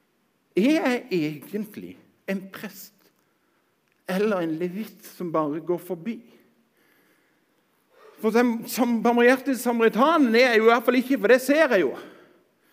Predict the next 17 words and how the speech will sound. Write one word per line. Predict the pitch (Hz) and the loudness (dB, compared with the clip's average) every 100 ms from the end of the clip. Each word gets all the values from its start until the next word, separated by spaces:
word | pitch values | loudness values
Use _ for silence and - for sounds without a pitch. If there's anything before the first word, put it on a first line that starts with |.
| _ _ _ - | _ _ _ 0
Hvem | 233 262 | 2 4
er | 320 370 | 4 6
jeg | 285 196 | 4 4
i | |
dette? | 160 - 175 | 4 4 2
Og | 190 | 4
da | |
var | 233 320 | 6 4
det | 320 | 2
som | 247 233 | 0 0
om | 226 233 | 2 2
Jesus | 277 - 220 190 - - | 0 -2 -8 -12 -16 -6
talte | 262 247 190 - 240 | -2 -2 -4 -8 -6
inn | 214 226 - | -4 -4 -4
i | 190 | -4
mitt | 202 226 - | -4 -6 -10
indre | 202 180 139 131 180 | -8 -4 -2 -2 -6